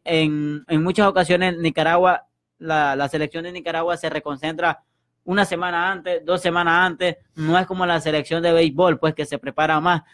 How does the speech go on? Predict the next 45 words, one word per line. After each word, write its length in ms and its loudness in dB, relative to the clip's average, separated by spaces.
se, 320 -2
se, 260 -6
se 140 -6
reconcentra 800 -2
dos 220 2
meses, 540 2
un 260 0
mes, 280 2
y 80 -4
están 180 0
practicando 480 -2
juntos, 240 0
mientras 320 -4
que 80 -14
la 120 -4
de 120 -4
fútbol 400 -4
no. 300 -2
Es 160 2
una 240 4
semana 440 4
antes, 200 0
se 140 0
llama 280 2
a 80 -4
todos, 360 4
se, 240 -2
se 140 -4
reúnen, 440 0
y 140 2
esa 160 2
semana, 400 0
pues, 140 0
ya 120 0
comparten 480 -2
los 80 -6
entrenamientos. 640 -8
Entonces, 280 -4
yo 120 -2
creo 180 -2
que 60 -6
eso 160 -6
le 80 0
ayuda 180 -2
muchísimo, 600 -6